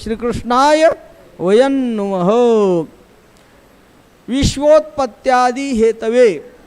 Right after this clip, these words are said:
वि-, जगताच्या उत्पत्तीचं तो परमात्मा कारण आहे. आणि अशा श्रीकृष्ण परमात्म्याला आम्ही वंदन करतो, असं <clears throat> व्यास महाराज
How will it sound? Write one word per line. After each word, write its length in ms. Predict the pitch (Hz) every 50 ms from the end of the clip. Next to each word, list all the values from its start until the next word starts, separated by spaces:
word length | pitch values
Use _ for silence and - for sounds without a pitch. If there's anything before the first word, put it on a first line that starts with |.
| - _ _ _ _ _ _ _ _ _ _ _ _ _ _ _
वि-, 600 | - 190 202 240 - _ _ _ _ - 202 175
जगताच्या 560 | 180 233 233 247 247 208 262 262 240 269 294 285
उत्पत्तीचं 760 | 277 277 226 - - 262 277 285 294 294 277 233 294 294
तो 100 | 269 294
परमात्मा 680 | 277 285 277 269 269 269 277 277 277 294 294 302 311 320 302 311 - - - _ _ _ _ _ _ -
कारण 340 | 240 226 233 247 269 277 269
आहे. 400 | 262 233 208 226 226 196 156 131 - - - _ _ _ _ _ _ _ _ _ _ _ _ _ _ _ _ _ _ _ - _ -
आणि 580 | 180 208 247 285 330 311 254 226 254 294 320 403 - _ _ _ _ _ _ _ _ -
अशा 260 | 233 240 - 294 311 269
श्रीकृष्ण 560 | - 294 294 - - 330 277 - - 320 320
परमात्म्याला 1000 | 311 302 269 262 269 262 269 269 269 277 269 254 247 254 269 269 247 208 208 208 - - - - _ -
आम्ही 320 | 220 233 247 254 269 277
वंदन 480 | 269 247 247 247 247 254 254 285 285 285
करतो, 440 | 226 269 262 247 247 254 262 247 240
असं 400 | 233 - 262 247 202 214 240 285 - - - _ _ _ - -
<clears throat> 220 | 202 214 190 175
व्यास 460 | 175 180 202 226 233 254 262 - -
महाराज 440 | 285 262 226 214 233 247 262 -